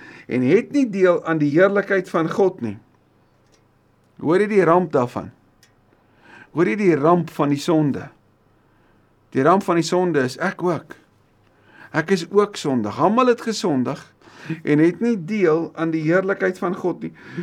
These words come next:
So almal is verwyder. Hy het in een vers agtien tot tweeëndertig gewys hoe dit op die Grieke dui. Hy het in twee vers een tot elf gewys,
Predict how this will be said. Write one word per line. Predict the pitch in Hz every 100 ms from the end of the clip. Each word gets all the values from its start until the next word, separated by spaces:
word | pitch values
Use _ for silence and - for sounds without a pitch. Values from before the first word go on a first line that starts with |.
| 170
So | - 175 -
almal | 233 262 254 247 208 135 196
is | 185 - -
verwyder. | 185 170 151 147 120 143 147 _ _ _ _ _ _ _ _ _ _ _ _ _ - - -
Hy | 143 151
het |
in | 151
een | 170 165
vers | 165 156 156
agtien | 147 - 156 151
tot | 143
tweeëndertig | 135 143 131 131 139 131
gewys | 135 123 135 127
hoe | 135 127
dit | 135
op |
die | 131
Grieke | - 131 131
dui. | 143 110 - - _ _ _ _ _ _ - -
Hy | 156
het |
in | 151
twee | 170 170
vers | 147 143 139
een | 151
tot | 143 139
elf | 139 135 - - - 139 -
gewys, | 143 151 147 127